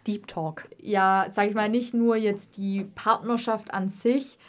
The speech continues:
Speaker 2: sondern wirklich, wenn's dann darum geht, sich gemeinsam Dinge auch zu teilen, sei es jetzt
Speaker 1: Mhm.
Speaker 2: Geld oder bestimmte, ähm, ja, ich sag mal, Geheimnisse oder was heißt Geheimnis, aber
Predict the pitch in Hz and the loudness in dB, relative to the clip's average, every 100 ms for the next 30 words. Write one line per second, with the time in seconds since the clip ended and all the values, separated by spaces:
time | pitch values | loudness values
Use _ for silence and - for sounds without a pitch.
0 | - - 214 202 208 196 226 233 214 202 | -20 -4 -2 0 0 2 2 2 -4 -4
1 | 196 196 202 190 190 190 185 190 185 196 | -2 -2 -2 -2 -2 -2 -2 -4 -2 -2
2 | 202 202 - - - 196 - - _ 185 | -2 -4 -14 -8 -4 -4 -6 -20 _ -4
3 | 185 190 196 185 170 208 185 180 170 - | -2 -2 -4 -4 -2 0 0 -4 -6 -14
4 | 165 190 185 180 180 196 185 196 196 165 | -4 0 2 2 2 0 0 -2 -8 -4
5 | 190 202 208 202 202 202 185 180 - - | 0 4 4 2 0 -2 -2 -4 -10 -20
6 | _ 202 - 202 196 196 190 185 185 - | _ -6 -4 0 0 0 0 -2 -2 -10
7 | _ - 190 185 185 185 180 - _ _ | _ -6 -4 -4 -6 -8 -10 -18 _ _
8 | _ _ _ _ _ - 165 180 180 196 | _ _ _ _ _ -10 -4 -2 -4 -8
9 | - - - 175 170 156 185 196 208 202 | -14 -12 -10 -10 -10 -10 -4 -2 -2 -4
10 | 202 180 175 165 165 - 180 170 196 202 | -6 -8 -8 -10 -14 -12 -10 -6 -2 -2
11 | 175 180 175 | -2 -6 -6